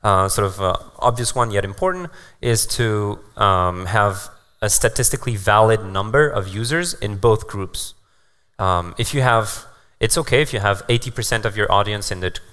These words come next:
control group or in the target group and twenty percent of your audience in the control group. It's okay if it's not the same number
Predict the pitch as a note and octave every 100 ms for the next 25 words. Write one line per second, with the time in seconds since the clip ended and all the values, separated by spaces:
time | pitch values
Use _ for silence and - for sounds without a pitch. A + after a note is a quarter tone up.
0 | _ _ A2+ G2+ - G#2+ G2+ G#2 - G#2
1 | F#2+ F#2+ - G#2 G2 F#2+ G2+ F2+ F2+ -
2 | A2 G#2 G#2+ - G#2 G2 G#2 G2 G2 G2
3 | F#2+ A2 F#2 - A2+ E3+ - - - _
4 | _ _ _ - A2 A#2+ C3 D3 B2 -
5 | B2+ A#2+ G#2+ - A2 A2 A#2 A#2 G3 -